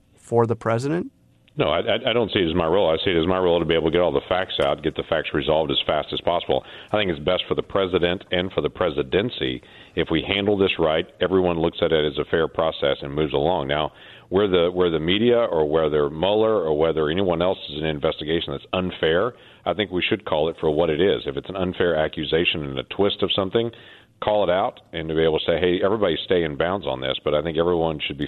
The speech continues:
Speaker 2: fair, uh, in the process, but I do think it's best to be able to get it done. I, I thought it was unfair, for instance,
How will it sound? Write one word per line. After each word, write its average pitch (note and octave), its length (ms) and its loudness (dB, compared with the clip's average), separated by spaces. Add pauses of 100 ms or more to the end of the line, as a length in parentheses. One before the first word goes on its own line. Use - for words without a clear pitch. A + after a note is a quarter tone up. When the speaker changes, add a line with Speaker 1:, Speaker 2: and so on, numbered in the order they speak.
Speaker 2:
fair, E2 320 2 (420)
uh, D2 100 0
in F2+ 180 -4
the D#2+ 80 0
process, F#2 480 -2
but D#2 100 0
I D2+ 40 0
do F2 160 -2
think D2 160 -2
it's C#2 100 -8
best D2 300 -2
to C#2+ 80 -6
be D2 80 0
able C#2 140 0
to C#2 60 -4
get C2 120 -6
it B1+ 100 -8
done. E2 220 0
I, F#2+ 300 0
I - 60 0
thought D#2+ 160 0
it E2+ 60 0
was E2 120 0
unfair, E2 380 0
for - 140 -4
instance, E2 260 -8